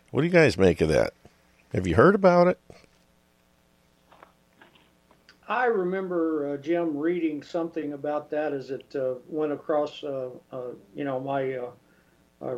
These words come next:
Speaker 2: research stuff that I do daily. I remember seeing that. Uh, I didn't place a great deal of confidence in it. I mean, I've heard too many of these, uh, you know, that, uh,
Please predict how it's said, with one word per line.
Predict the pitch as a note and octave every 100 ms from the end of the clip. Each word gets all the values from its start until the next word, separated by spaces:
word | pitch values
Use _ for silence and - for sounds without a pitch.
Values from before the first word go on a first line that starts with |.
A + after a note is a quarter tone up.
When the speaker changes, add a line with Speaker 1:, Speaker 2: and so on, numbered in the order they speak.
| B2
Speaker 2:
research | C#3+ E3 D#3+ D3+ C#3+ -
stuff | D3 C#3+
that | D3 C3+
I | C3
do | C#3 C#3+
daily. | C#3+ D3 C#3 C3 -
I | D3
remember | D3+ C#3 D3+ D3 C#3
seeing | - - D#3+ D#3+ C#3
that. | C#3+ C#3 C#3+ - _ _ _ _ _
Uh, | C#3 C#3 C#3 C3+ - - - - - _ _ _ -
I | G3 G#3
didn't | F#3 D#3+ D3+ C#3 _
place | D#3 D3+ D3+ C#3 _ -
a | C#3+ C#3 C3+
great | D3+ D3 C#3+
deal | D3 C#3+ - D3+
of | C3+ C3 -
confidence | D3+ C#3+ D#3 C3+ B2
in | C#3 C3+
it. | B2+ C#3+
I | D3
mean, | D3 C#3+
I've | C#3 C#3+ C#3+
heard | - E3 D#3 C#3
too | - D3+
many | D3 D#3 D3
of | C3+
these, | C#3+ C#3+ C3+ -
uh, | C3+ C3+ C3 _ _ _ -
you | D3
know, | C3+ C3+
that, | C3 C3+ - -
uh, | C3+ C3